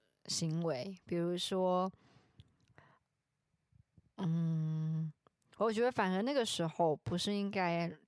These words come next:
乱吃垃圾食物或吃大餐，或者是做一些很放纵的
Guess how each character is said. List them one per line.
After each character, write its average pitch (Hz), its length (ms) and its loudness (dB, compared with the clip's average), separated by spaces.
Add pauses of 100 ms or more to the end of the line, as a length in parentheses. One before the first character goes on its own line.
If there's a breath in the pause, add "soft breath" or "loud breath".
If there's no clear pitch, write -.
(960 loud breath)
乱 190 300 0
吃 170 440 0 (160)
垃 202 180 2
圾 165 340 -2 (200)
食 - 340 0
物 165 180 2
或 165 180 -2
吃 165 200 -4
大 160 260 -2
餐， 147 320 -4
或 175 140 0
者 165 60 -2
是 170 120 -2
做 170 280 0
一 165 40 0
些 165 240 -2
很 156 220 -6
放 170 240 -2
纵 160 260 -4
的 131 300 -8